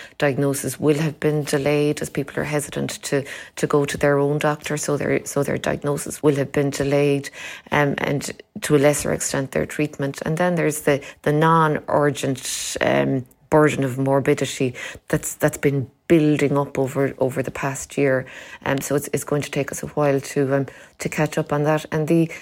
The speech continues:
and the other piece is the, is the people who survive covid and, and require a level of, of rehabilitation. Um, and that's, that's something of a long haul for those patients as well. So, um, so while, while, while some people may bounce back, and, you know, we saw people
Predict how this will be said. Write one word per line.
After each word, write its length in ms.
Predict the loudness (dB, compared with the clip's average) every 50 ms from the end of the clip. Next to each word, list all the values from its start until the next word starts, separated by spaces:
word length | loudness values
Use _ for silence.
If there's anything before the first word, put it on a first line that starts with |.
| -18 -14 _ 0
and 140 | 0 2 2
the 160 | 2 2 4
other 560 | 4 4 6 6 6 6 4 4 2 0 -4 -10 _
piece 400 | -2 2 4 4 4 4 0 0
is 300 | 0 0 0 0 0 0
the, 260 | 2 4 4 4 4 2 2
is 140 | 0 0 -2
the 80 | -4
people 260 | -2 -2 0 0 0
who 140 | 2 2 2
survive 420 | 2 2 0 2 4 4 4 2 0
covid 420 | 0 0 0 0 0 -4 -2 0 0
and, 260 | 0 0 0 -2 -2 -2
and 180 | -2 0 -2
require 300 | -4 -4 -2 0 0 2
a 40 | 2
level 320 | 2 2 0 0 0 -2 -2
of, 160 | -2 -2 -4
of 240 | -6 -4 -4 -2 -2
rehabilitation. 1120 | -2 -2 -2 -2 -4 -4 -4 -6 -4 -4 -2 -2 -2 0 -2 -4 -4 -6 -6 -6 -8 -10 -14 _ -20 -20 -20 -20 -20 -12 _ -2
Um, 220 | 0 0 0 0
and 140 | -2 -2 0
that's, 240 | 0 -2 -2 -4 -8
that's 220 | -4 -4 -4 -2
something 280 | -2 -4 -2 -2 -2 -4
of 100 | -2 0
a 40 | 0
long 280 | 2 2 2 0 0
haul 200 | -2 -4 -4 -4
for 160 | -6 -6 -8 -4
those 240 | -2 -2 -2 -2
patients 500 | -2 -4 -4 -4 -4 -4 -8 -8 -8 -10
as 120 | -12 -6 -4
well. 220 | -4 -4 -4 -6 -10 _ _ -20 -20 -20 -20 _ -14
So, 580 | -6 2 4 6 6 6 4 4 2 0 0 0
um, 280 | 0 2 2 0 0 -4 -6 -16 -20 -20 -20 -20 -8
so 140 | 0 2 2
while, 500 | 4 6 6 6 6 6 4 2 0 -2
while, 240 | 2 4 2 2 2 0 -6 -8 -6
while 300 | -4 0 2 2 2 2
some 200 | 2 0 0 2
people 480 | 2 0 2 4 4 4 4 2 0
may 180 | 2 2 2 4
bounce 280 | 4 4 4 2 2 0
back, 400 | 2 4 4 4 2 0 0 0
and, 280 | 2 2 2 0 -2 -2
you 80 | 0
know, 100 | 0 0
we 80 | 0 0
saw 160 | 2 2 2
people 320 | 2 0 -4 -2 -4 -4